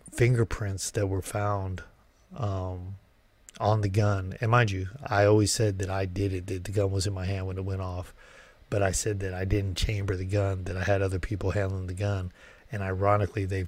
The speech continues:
pulled prints off and then they lost those prints. That wasn't a big deal. They just blew over like, "Eh, oh well, so what?"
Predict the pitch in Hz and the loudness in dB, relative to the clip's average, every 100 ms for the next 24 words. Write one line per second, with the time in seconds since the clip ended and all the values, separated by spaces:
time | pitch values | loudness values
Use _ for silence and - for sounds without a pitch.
0 | - 117 104 - - 117 110 104 95 - | -2 0 0 0 0 0 2 0 -2 -2
1 | 101 98 95 95 92 - 95 87 - 151 | -2 0 0 2 0 -2 -4 -6 -2 0
2 | 120 - - _ _ _ _ _ _ - | 0 -2 -16 _ _ _ _ _ _ -6
3 | 110 147 147 151 135 143 123 151 139 92 | 0 4 4 4 4 2 2 0 0 -4
4 | - _ _ 123 117 135 - 123 117 123 | -12 _ _ 0 2 2 2 4 6 4
5 | 113 101 104 151 139 _ _ _ _ _ | 2 0 0 -2 -2 _ _ _ _ _
6 | _ - 135 123 110 113 - - - 117 | _ 4 6 6 6 2 -6 -16 -2 4
7 | 127 101 101 | 4 4 -2